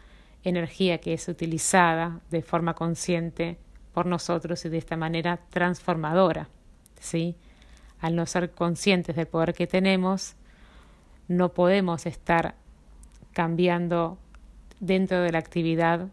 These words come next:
lo que nos sea más beneficiosos dentro de lo que estamos siendo involucrados momento a momento. Tendemos a completar una tarea para completar otra, como deberes totalmente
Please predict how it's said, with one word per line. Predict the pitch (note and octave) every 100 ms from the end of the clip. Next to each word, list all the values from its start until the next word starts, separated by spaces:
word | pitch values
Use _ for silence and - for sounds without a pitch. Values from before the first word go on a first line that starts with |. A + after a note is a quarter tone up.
| - -
lo | E3+ E3
que | E3
nos | D#3+ -
sea | F3
más | E3+ E3+ C#3+ -
beneficiosos | F3+ F3 E3 D#3+ - D#3+ D#3 E3 D#3 - - - -
dentro | - E3+ F3 E3+ E3
de |
lo | D#3+
que | -
estamos | B2 E3+ E3 E3
siendo | - - E3+ D#3+ E3
involucrados | D#3+ D#3+ D3+ F3+ F3 D#3+ C3+
momento | E3 E3 D#3+ D#3+
a |
momento. | D#3+ F3 F#3+ E3 E3+ E3 - - - - - - - - - - - -
Tendemos | F3+ E3+ F3 F3 E3
a | E3+
completar | - E3 E3 F3 F3+
una | F3 E3
tarea | E3 G3+ G#3 F3+
para | E3 D#3+
completar | E3 D#3+ D#3+ E3
otra, | F#3+ G#3 F3+ E3+ E3+ E3 D3+ - - - -
como | - D#3+ D#3+
deberes | E3 F3+ F3 -
totalmente | E3 D#3+ E3+ E3+ E3+ E3 E3 E3+